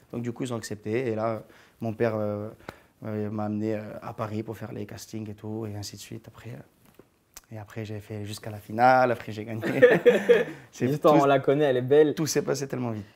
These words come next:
Speaker 2: Mais, euh, justement, c'est ce que je trouve fou, c'est que quand t'as fait cette vidéo,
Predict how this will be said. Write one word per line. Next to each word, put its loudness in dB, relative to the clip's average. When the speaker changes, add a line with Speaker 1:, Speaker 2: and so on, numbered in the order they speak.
Speaker 2:
Mais, 2
euh, 2
justement, -2
c'est -10
ce -12
que -4
je -6
trouve -6
fou, -6
c'est -6
que -8
quand -6
t'as -2
fait -6
cette -2
vidéo, 2